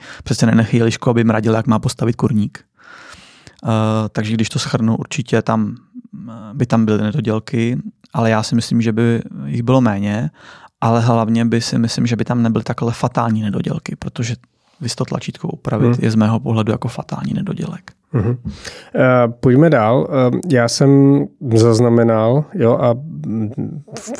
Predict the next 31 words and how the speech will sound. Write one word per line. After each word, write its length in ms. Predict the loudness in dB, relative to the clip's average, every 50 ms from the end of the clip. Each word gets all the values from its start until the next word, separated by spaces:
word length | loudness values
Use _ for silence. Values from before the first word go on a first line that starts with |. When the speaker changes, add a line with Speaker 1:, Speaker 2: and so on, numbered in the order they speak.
| -8
Speaker 2:
v 60 | -8 -4
podstatě 400 | -4 -6 -4 -4 -4 -2 -2 -2
jsem 220 | -2 0 0 2
laik, 180 | 2 2 0 -2
protože 320 | -4 -8 -4 -2 -2 -2
jsem 220 | 0 2 2 2 2
k 60 | 2
tomuhle 380 | 0 0 2 2 2 2 0 0
čerpal 520 | 0 -2 -2 -2 0 0 2 2 2 0 -2 -8 -16 -14 -14 -14 -8 -2
informace 540 | 2 2 2 2 2 2 2 2 2 2 2
jenom 160 | 2 2 2
z 40 | 0
těch 160 | 0 2 2
médií 380 | 4 4 4 4 4 4 2 2
a 120 | 2 2
své 640 | 0 -2 -2 -2 0 2 2 2 2 2 2 0 0 0 -2 -2 -2
stavební 440 | -2 0 0 2 2 4 4 4 4
povolení 520 | 2 0 0 0 0 0 0 0 0 -2
jsem 240 | -2 -2 -2 -4 -4
si 200 | -4 -4 -4 -2
jako 320 | 0 0 0 0 0 0 2
dávno 440 | 2 2 2 4 4 4 4 4 2
od-, 200 | 0 -2 -4 -4 -2
odběhal, 600 | 0 2 4 4 4 4 4 4 4 4 4 4
eh, 460 | 2 0 0 -2 -2 -2 -2 -4 -4
ještě 320 | -6 -8 -8 -6 -4 -4 -4
v 100 | -4 -6
čase 380 | -2 0 0 2 2 2 0
prostě, 420 | -2 -2 -6 -6 -6 -6 -2 2 2
eh, 400 | 4 4 2 2 2 0 0 0
papíru. 560 | 0 -2 -2 0 0 2 2 4 2 2